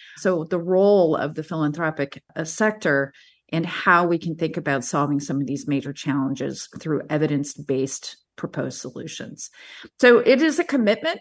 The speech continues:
on behalf of the Lilly School, not only to the students who are all mid-career, senior career, senior level career professionals, uh, and executives for most part,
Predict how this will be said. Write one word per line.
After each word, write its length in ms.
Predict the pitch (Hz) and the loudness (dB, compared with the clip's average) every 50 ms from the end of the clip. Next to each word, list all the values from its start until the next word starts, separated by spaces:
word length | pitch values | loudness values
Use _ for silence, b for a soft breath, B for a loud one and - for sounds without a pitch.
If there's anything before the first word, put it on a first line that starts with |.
| _ - | _ -4
on 160 | 202 202 196 | -4 -2 0
behalf 420 | 226 208 196 202 220 208 214 208 | 0 0 0 2 2 2 2 2
of 120 | 254 220 202 | -4 -2 0
the 80 | 214 | 0
Lilly 320 | 196 190 190 190 202 208 196 | 0 2 2 2 2 2 0
School, 340 | - - - 202 196 196 | -4 -6 -4 -2 -2 0
not 180 | 190 196 196 202 | 0 0 0 0
only 240 | 190 214 233 262 254 | 0 0 0 0 -2
to 180 | 240 - - 226 | -2 -2 -6 -2
the 100 | 196 156 | -2 -4
students 840 | 151 - - - - 277 311 285 208 147 269 214 190 - - - - _ _ | -4 -4 -10 -6 -2 -2 0 0 0 0 0 -2 -4 -4 -6 -6 -10 _ _
who 400 | 185 196 185 175 170 160 160 170 | -2 -2 0 0 0 -2 -4 -4
are 260 | - - 151 151 147 | -2 0 0 0 0
all 380 | - - 165 190 180 175 170 160 | 0 -2 0 0 0 -2 -2 -2
mid-career, 720 | 165 180 175 185 - - - 185 175 170 170 165 165 160 | -2 -2 -2 -4 -10 -8 -4 -2 0 2 2 2 0 -2
senior 460 | 165 - - 170 170 160 156 156 151 | -4 -6 -6 -6 -4 -4 -6 -6 -8
career, 720 | 156 - - 170 160 160 160 156 156 151 151 151 147 - - | -10 -12 -10 -6 -2 0 0 0 2 0 0 -2 -4 -8 -14
senior 340 | - - - 175 170 175 165 | -14 -10 -8 -8 -6 -6 -4
level 240 | 156 156 151 151 | -4 -4 -4 -6
career 480 | 147 - - - 160 156 156 143 147 B B B B B - | -8 -8 -6 -4 -2 -2 -2 -2 -4 B B B B B -6
professionals, 840 | _ 190 185 - 220 247 240 247 - 196 165 151 143 147 143 151 - b b b b b b b b b b _ - | _ -4 0 2 2 2 2 0 -6 -4 -2 -2 -2 -2 -4 -6 -8 b b b b b b b b b b _ -6
uh, 220 | - 170 160 170 | -4 -4 -4 -2
and 160 | - - 165 165 | -2 -2 -2 -2
executives 800 | 160 165 - 214 226 226 - 226 165 160 156 156 156 156 - - - - | -4 -2 -2 -2 -2 0 0 2 2 4 2 2 0 -2 -8 -10 -12 -6
for 120 | - 190 | -6 -4
most 320 | 170 175 170 175 190 190 - | -2 0 0 -2 -2 -4 -6
part, 400 | - 180 151 156 156 156 - | -2 0 2 2 2 0 -2